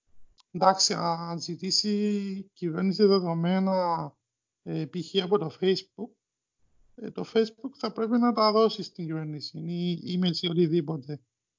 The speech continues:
Αλλά δεν υπάρχει νομοθεσία που καλύπτει το διαδίκτυο, από ό,τι γνωρίζω.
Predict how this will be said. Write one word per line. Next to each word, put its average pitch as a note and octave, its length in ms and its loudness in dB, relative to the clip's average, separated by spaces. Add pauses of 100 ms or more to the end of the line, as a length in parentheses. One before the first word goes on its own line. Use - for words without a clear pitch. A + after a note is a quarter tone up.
(120)
Αλλά F3 200 -2
δεν G#3 120 8
υπάρχει A#3 380 4
νομοθεσία F3 680 -4
που D3+ 180 -14
καλύπτει E3 360 -8
το D#3 100 -2
διαδίκτυο, D3+ 760 -6 (840)
από D#3 140 -2
ό,τι D#3+ 120 2
γνωρίζω. D3 680 -2